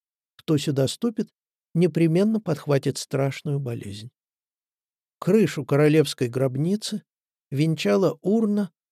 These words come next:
в форме бутылки рома, знак высочайшего почтения к монарху. У Гогена было рекомендательное письмо к Помаре пятому, но, увы, его величество скончался от цирроза печени.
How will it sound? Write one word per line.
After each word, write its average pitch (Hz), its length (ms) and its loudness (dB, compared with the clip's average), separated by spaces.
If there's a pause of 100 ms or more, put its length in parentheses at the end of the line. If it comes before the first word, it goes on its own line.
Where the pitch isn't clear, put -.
(140)
в - 80 -20
форме 196 500 2
бутылки 165 560 -2
рома, 123 560 -4 (520)
знак 143 420 0
высочайшего 175 880 -2
почтения 139 760 -2
к - 120 -18
монарху. 117 680 -6 (960)
У 139 80 0
Гогена 185 440 4
было 196 240 6
рекомендательное 185 920 2
письмо 156 540 -2
к - 80 -18
Помаре 123 460 0
пятому, 151 580 -2 (520)
но, 170 180 2
увы, 175 260 4
его 147 220 4
величество 156 680 -2 (260)
скончался 156 720 0
от 143 120 -4
цирроза 123 460 -2
печени. - 480 -10